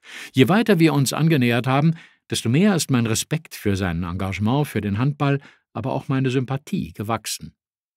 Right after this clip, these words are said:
Ich bin der lebende Beweis, dass Bob nicht nachtragend ist. Ich war viele Jahre lang sein vielleicht größter, eindeutig aber sein lautester Kritiker.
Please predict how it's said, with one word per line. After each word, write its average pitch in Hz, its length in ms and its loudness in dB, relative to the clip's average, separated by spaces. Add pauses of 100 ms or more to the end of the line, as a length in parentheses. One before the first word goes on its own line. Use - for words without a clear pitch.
(300)
Ich - 160 0
bin 190 140 6
der 185 120 4
lebende 175 380 4
Beweis, 139 640 -4
dass 95 200 -6
Bob 110 280 -2
nicht 117 280 0
nachtragend 90 640 -4
ist. - 200 -16 (1000)
Ich - 160 2
war 156 120 6
viele 180 280 6
Jahre 135 320 6
lang 127 200 6
sein 113 220 4
vielleicht 113 400 2
größter, 120 680 2
eindeutig 120 600 -2
aber 110 160 -2
sein 117 200 0
lautester 92 640 -2
Kritiker. - 580 -10